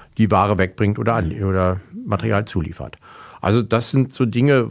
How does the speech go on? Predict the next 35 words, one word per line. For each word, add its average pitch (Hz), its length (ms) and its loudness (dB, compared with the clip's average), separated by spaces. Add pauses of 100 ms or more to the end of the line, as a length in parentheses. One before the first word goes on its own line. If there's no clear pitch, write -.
(120)
wo 113 120 0
wir 110 140 4
auch 107 80 2
die 107 160 -4
Wirtschaft 110 460 0
mit - 420 -6
einer 104 260 0
gewissen 101 280 -2
Infrastruktur 101 720 -2
natürlich 101 640 -2
unterstützen 98 560 -4
können. 78 180 -6
Unser 78 400 -4
Breitbandausbau 104 880 -2
ist - 460 -12
auch 104 160 -6
gut 110 160 -8
gelaufen 107 480 2 (680)
und 117 640 4
ja, 107 140 0
viele 120 380 -2
andere 120 260 0
Dinge, 117 240 0
die 104 100 2
so 110 160 0
im 98 140 0
Rande 110 260 4
mitlaufen. 82 640 -2 (440)
Bestimmte 107 480 0
andere 113 520 0
Sachen 104 300 -2
können 110 200 0
wir 95 100 2
nicht 98 280 0
beeinflussen. 113 880 0